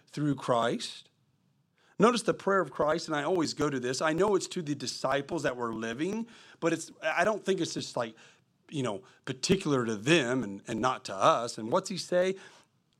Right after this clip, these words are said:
I mean, do you wanna know if you're being strengthened? Listen to this. I mean, this is the, the prayer of Christ. Do you think it's being answered? I do. Yes, I do too. "I am not praying that you take them out of the world," the disciples,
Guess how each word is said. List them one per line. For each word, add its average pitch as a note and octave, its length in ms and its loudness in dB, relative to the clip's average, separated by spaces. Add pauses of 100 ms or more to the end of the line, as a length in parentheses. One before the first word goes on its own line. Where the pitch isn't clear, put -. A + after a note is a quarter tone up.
(140)
I E3 60 4
mean, E3+ 200 4
do C3 180 2
you E3+ 200 4
wanna F#3 360 6
know F#3+ 280 10
if - 120 -2
you're E3+ 100 8
being D#3 260 8
strengthened? D3+ 640 0 (560)
Listen D3+ 260 2
to A2+ 60 2
this. A2 320 -2 (680)
I D3+ 40 -6
mean, B2+ 140 0
this G#3+ 200 4
is C3 80 -4
the, A2+ 140 -8 (160)
the - 80 -6
prayer D#3 260 2
of - 160 -6
Christ. - 680 -6 (340)
Do B2+ 80 -8
you A2+ 40 -8
think F3 200 4
it's E3 120 -4
being E3+ 260 4
answered? G#3 340 0 (1200)
I G#2+ 80 -8
do. G2 180 -12 (320)
Yes, - 280 -14 (440)
I - 60 -10
do G#2 80 -12
too. - 140 -20 (480)
"I A3+ 140 10
am C#4 120 10
not C4 200 8
praying A3 320 4
that D#3+ 100 2
you D#3+ 140 -4
take F#3 280 -2
them D#3+ 160 2
out D3 280 4
of A#2 80 -2
the A2 40 -4
world," G#2 280 -2
the B2 80 -2
disciples, A2+ 720 -6